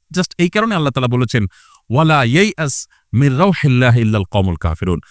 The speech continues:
আল্লাহর রহমত থেকে অবিশ্বাসী ছাড়া কেউ নিরাশ হতে পারে না। ইমানদার কখনো নিরাশ হওয়ার সুযোগ নেই। কেউ যদি আত্মহননের পথে পথ বেছে নেয়, কেউ যদি আত্মহত্যার পথে পা বাড়ায়, নিশ্চিত বুঝতে হবে তার ইমানের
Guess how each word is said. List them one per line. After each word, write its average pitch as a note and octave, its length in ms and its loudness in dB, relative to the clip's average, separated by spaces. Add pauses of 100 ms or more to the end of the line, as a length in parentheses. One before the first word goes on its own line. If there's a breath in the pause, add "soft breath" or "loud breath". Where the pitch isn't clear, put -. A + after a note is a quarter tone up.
(160 soft breath)
আল্লাহর A3+ 320 4
রহমত G#3+ 360 4
থেকে D#3+ 320 -2
অবিশ্বাসী A#3+ 640 4
ছাড়া G3+ 220 0
কেউ F#3+ 140 2
নিরাশ G3 320 2
হতে G#3+ 160 2
পারে A3 160 -2
না। G3 80 0
ইমানদার A3 440 2
কখনো A3+ 340 2
নিরাশ G#3 320 2
হওয়ার A3 120 -2
সুযোগ A#3 300 -4
নেই। B3 360 2 (320 loud breath)
কেউ A#3 140 4
যদি A3+ 180 0
আত্মহননের G#3+ 600 2
পথে G#3+ 240 -6 (100)
পথ F#3+ 200 0 (100)
বেছে E3 400 4
নেয়, E3+ 220 0 (340 soft breath)
কেউ F#3 160 4
যদি F3 220 0
আত্মহত্যার D3+ 640 -4
পথে C#3 260 -6 (120)
পা B2 180 0
বাড়ায়, D3+ 400 4 (340 soft breath)
নিশ্চিত A3+ 520 2
বুঝতে E3+ 380 0
হবে D#3 340 2 (260 soft breath)
তার C#3+ 100 -2 (120)
ইমানের F#3 540 2